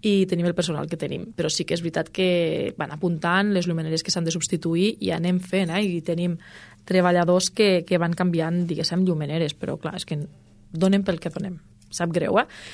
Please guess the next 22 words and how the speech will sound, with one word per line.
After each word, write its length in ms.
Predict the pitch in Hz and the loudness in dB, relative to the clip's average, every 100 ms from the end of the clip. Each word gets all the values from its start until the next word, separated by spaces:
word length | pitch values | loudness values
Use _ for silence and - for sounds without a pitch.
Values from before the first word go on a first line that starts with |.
| - - - | -18 -20 -4
I 140 | 220 196 | 0 2
pel 140 | 180 170 | 0 0
tema 160 | 165 | 0
de 80 | 170 | 2
la 120 | 175 175 | 2 2
il·luminació 480 | 175 175 175 - 170 | 2 0 -2 0 0
de 120 | 165 | 0
Nadal, 380 | 156 147 170 185 | -2 -2 0 2
jo 80 | 170 | 2
crec 280 | 165 165 - | 0 -2 -2
que 120 | 175 165 160 151 | 0 2 2 2
ja 100 | 185 | 2
van 160 | 175 165 | 2 -4
fer 220 | - 175 160 | 0 0 0
en 100 | 151 | -2
l'anterior 400 | 156 170 156 156 | -4 -2 -2 -2
Actualitat 400 | - 165 160 151 | -2 -2 -2 -4
Plural, 320 | - 151 156 | -4 -2 -2
si 160 | 160 - | -2 -4
no 140 | 160 156 | -4 -6
m'equivoco, 540 | 151 151 165 170 156 | -6 -2 0 0 -2
aquesta 400 | 143 156 - 156 | -4 -4 -4 -6